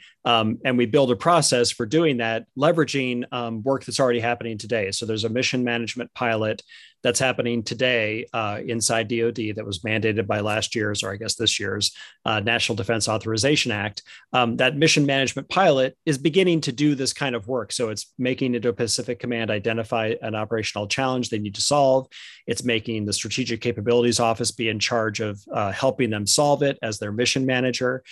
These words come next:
Um, and so it's got, it's starting to build the bones, if you will, of what jad C two should really look like, and, and focus it on the customer, which is the combatant commander, rather than focusing it on what,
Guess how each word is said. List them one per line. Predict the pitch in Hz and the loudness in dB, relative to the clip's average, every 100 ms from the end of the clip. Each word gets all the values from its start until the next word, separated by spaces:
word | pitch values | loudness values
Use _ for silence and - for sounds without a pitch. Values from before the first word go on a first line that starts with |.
| - - - | -20 -10 0
Um, | 120 113 117 - _ - | 2 2 0 -4 _ 0
and | 135 | 2
so | 156 | 4
it's | 151 | 4
got, | - 160 - | 4 2 2
it's | 127 | 0
starting | - 185 160 | 2 0 2
to | 139 | 0
build | 143 147 123 | 2 2 2
the | 113 | -4
bones, | 127 131 135 123 | -2 -2 -2 -4
if | 113 123 | -6 -6
you | 110 | -4
will, | 110 107 | -2 -2
of | 107 104 | -2 -2
what | 107 | -4
jad | 101 120 113 | 0 0 0
C | - 117 | -2 -6
two | - 120 | -2 -2
should | 110 110 | -2 -4
really | 107 117 107 | 0 0 0
look | 101 101 | -4 -4
like, | 107 107 113 | -6 -6 -6
and, | 107 - - - | -8 -10 -18 -6
and | 117 | -2
focus | 104 139 147 | 0 2 2
it | 135 | 4
on | 123 | 2
the | 104 | 2
customer, | - 175 - 127 107 98 107 - | 2 2 2 0 0 -2 -4 -6
which | 110 | -4
is | 120 104 | -2 -2
the | - 104 101 - | -2 -2 -4 -4
combatant | 120 123 113 107 | -2 0 0 -2
commander, | 123 139 117 107 104 - - - | 0 0 0 -2 -4 -10 -16 -2
rather | 131 120 | 0 2
than | 113 | 0
focusing | 104 127 - - 127 | 2 0 0 0 0
it | 110 | -2
on | 107 107 | -2 0
what, | 113 110 | 2 2